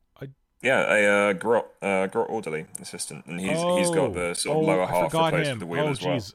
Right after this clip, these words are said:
Speaker 1: I completely, I completely breezed over. Yeah, the, the monowheel grot.
Speaker 2: Yeah.
Speaker 1: Oh, man, I forgot about that guy.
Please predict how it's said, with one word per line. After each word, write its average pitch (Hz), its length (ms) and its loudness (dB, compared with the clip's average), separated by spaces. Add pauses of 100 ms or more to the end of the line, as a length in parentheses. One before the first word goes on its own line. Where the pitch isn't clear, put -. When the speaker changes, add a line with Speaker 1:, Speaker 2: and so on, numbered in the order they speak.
Speaker 1:
I 127 80 -10
completely, 135 540 0 (100)
I - 260 -14
completely 147 380 -4
breezed 135 320 0
over. 127 200 0
Yeah, 139 220 2
the, 127 160 -2
the 127 120 -2
monowheel 131 640 2
grot. 127 420 0 (960)
Speaker 2:
Yeah. 92 240 0 (220)
Speaker 1:
Oh, 151 280 -4
man, 165 200 0
I - 20 -4
forgot 151 220 -2
about 170 140 0
that 123 140 -2
guy. 92 340 -6